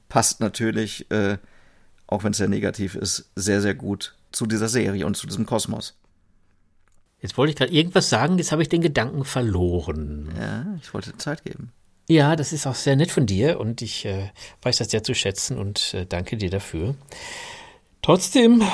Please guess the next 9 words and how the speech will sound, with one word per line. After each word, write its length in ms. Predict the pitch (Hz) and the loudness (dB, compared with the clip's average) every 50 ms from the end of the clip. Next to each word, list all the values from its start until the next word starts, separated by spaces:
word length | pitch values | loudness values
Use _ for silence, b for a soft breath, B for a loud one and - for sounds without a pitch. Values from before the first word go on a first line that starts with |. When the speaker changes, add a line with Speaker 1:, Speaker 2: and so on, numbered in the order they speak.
| B B | B B
Speaker 2:
äh, 280 | 226 202 190 202 202 196 190 185 180 180 156 B 185 | 6 8 10 10 10 8 6 4 2 0 0 B 4
äh, 340 | 180 165 170 170 165 165 151 B B B - | 6 8 8 8 8 6 4 B B B -2
nee, 360 | 175 147 151 170 185 190 185 - 160 - | 0 2 2 2 2 0 -2 -4 -6 -4
ähm, 300 | 156 139 143 143 139 139 | 0 0 0 0 0 -2
kommt 240 | - - 139 - | -2 -4 -2 0
da 40 | 139 | -2
grad 280 | 120 - 110 107 - - | -2 0 -4 -4 -2 -4
nicht 160 | 113 - - | -4 -4 -2
zurück. 480 | - 131 101 92 147 185 - - - | -2 0 2 2 0 0 -2 -10 -20